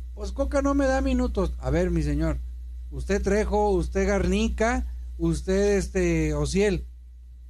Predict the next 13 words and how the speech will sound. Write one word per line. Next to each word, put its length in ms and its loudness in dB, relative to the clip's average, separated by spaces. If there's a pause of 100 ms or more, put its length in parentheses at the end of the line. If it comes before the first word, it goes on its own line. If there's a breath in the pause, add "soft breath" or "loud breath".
(440)
¿no 220 4
ocupas 500 2
minutos 720 0 (240)
para 240 2
mostrarte? 800 0 (480 soft breath)
Muéstralo 560 2
en 80 2
el 140 2
entrenamiento. 960 0 (680)
Muestra 420 2
en 60 2
el 120 4
interescuadras 1040 0